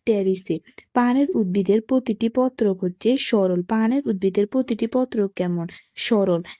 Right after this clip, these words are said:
এগুলো তোমরা মনে রাখবে। পত্রক সহ পানের সমগ্র পাতাকে কি বলা হয়? পত্রক সহ পানের সমগ্র পাতাকে পন্ড বলা হয়। কি বলা হয়? পন্ড বলা হয়। পান উদ্ভিদের পাতা কেমন? সূচর, পক্ষল এবং যৌ-, উম, যৌগিক।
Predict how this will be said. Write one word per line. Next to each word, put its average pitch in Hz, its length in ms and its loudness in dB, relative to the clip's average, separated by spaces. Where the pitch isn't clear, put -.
এগুলো 240 300 2
তোমরা 208 320 0
মনে 220 300 2
রাখবে। 170 300 -4
পত্রক 262 520 -2
সহ 214 300 0
পানের 208 400 -2
সমগ্র 226 460 0
পাতাকে 214 440 -2
কি 262 180 -2
বলা 208 260 0
হয়? 185 140 -4
পত্রক 247 480 -4
সহ 196 280 -2
পানের 208 360 0
সমগ্র 226 500 2
পাতাকে 208 520 -2
পন্ড 233 360 4
বলা 226 320 2
হয়। 180 220 -4
কি 269 140 2
বলা 233 280 0
হয়? 220 200 0
পন্ড 196 300 0
বলা 196 220 0
হয়। 175 140 -6
পান 233 320 -2
উদ্ভিদের 233 400 0
পাতা 240 340 -4
কেমন? 170 280 -6
সূচর, 240 640 -2
পক্ষল 226 580 -2
এবং 226 460 0
যৌ-, 247 380 0
উম, 214 340 2
যৌগিক। 208 460 -2